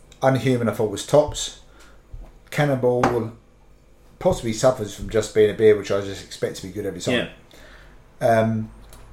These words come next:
Speaker 1: Neo, yes, it does sit to the side.
Speaker 2: Surprisingly good.
Speaker 1: But brilliant.
Speaker 2: Yeah.
Speaker 1: Better than good, it's brilliant. It's the best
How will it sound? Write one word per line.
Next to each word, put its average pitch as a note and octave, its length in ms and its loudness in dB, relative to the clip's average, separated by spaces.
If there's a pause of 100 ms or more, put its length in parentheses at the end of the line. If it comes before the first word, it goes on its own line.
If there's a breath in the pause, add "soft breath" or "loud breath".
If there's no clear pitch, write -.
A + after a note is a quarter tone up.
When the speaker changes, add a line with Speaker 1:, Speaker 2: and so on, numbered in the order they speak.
(180)
Speaker 1:
Neo, C#3 580 4 (440)
yes, A#2 260 -2
it A2+ 80 -12
does D3 220 4
sit - 200 -6
to C3 80 -4
the A2 100 -6
side. G#2 440 -2
Speaker 2:
Surprisingly C#3+ 800 -6
good. C3+ 280 -6 (440)
Speaker 1:
But A2 200 -2
brilliant. F2+ 340 -4 (160)
Speaker 2:
Yeah. G#2 140 -10 (1500)
Speaker 1:
Better D3 240 2
than A#2+ 100 -2
good, G#2+ 180 2
it's G2+ 140 -6
brilliant. F#2+ 420 -2
It's G#2+ 180 -10
the B2+ 100 -8
best - 540 -2